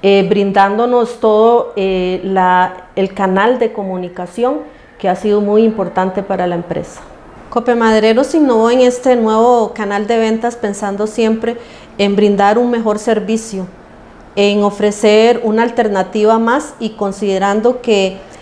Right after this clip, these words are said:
es la nueva tendencia y, y lo que el cliente en realidad busca actualmente.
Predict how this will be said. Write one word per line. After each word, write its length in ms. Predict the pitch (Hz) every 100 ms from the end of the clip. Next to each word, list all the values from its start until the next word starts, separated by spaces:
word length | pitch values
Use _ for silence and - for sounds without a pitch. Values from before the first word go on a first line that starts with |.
| -
es 460 | 208 214 226 247 247
la 160 | 208 196
nueva 420 | 202 214 240 226
tendencia 920 | 202 190 190 277 294 285 240 214 190
y, 440 | 202 196 196 196 190 - - - -
y 140 | 202
lo 260 | 196 190 190
que 380 | 202 190 185 196
el 100 | 190
cliente 880 | 202 202 214 214 226 214 196 180 190
en 80 |
realidad 540 | 190 190 190 185 196 196
busca 460 | 214 214 - 214 185
actualmente. 720 | - 190 185 180 175 170